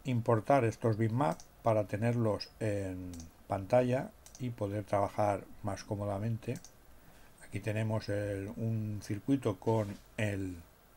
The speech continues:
diagrama esquemático de este circuito integrado, que es, en realidad es un driver para <clears throat> leds, para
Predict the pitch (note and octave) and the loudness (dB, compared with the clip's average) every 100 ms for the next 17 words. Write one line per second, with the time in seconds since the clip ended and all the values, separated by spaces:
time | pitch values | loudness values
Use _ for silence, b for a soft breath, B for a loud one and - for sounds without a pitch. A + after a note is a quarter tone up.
0 | - - A2+ G#2+ G#2 G#2+ A#2 - A#2 B2 | -20 -10 -2 0 2 0 0 0 0 0
1 | A2+ F#2+ G2 - G2 F#2+ G#2+ G#2+ G#2+ B2 | -2 -4 -6 -6 -6 -4 -6 -4 -2 0
2 | D3 D#3+ F#3 F3+ G2 - - G2+ F#2 G2 | 0 0 0 -4 -6 -6 -10 -6 -2 0
3 | G#2+ - G2+ G2+ G2 G2 A2 A2+ F#2+ F2+ | 0 0 -4 -6 -6 0 2 2 -2 -8
4 | - B B B B B B B B B | -14 B B B B B B B B B
5 | - - F#2 F2+ F2+ F2+ F2+ - - - | -20 -6 -2 2 2 0 -4 -10 -18 -20
6 | - A2+ G#2+ - - B2 D3 - - - | -12 -8 -8 -6 0 4 4 4 -12 -12
7 | - G#2+ G2+ G2 F#2+ G2 | -2 0 0 -2 -6 -8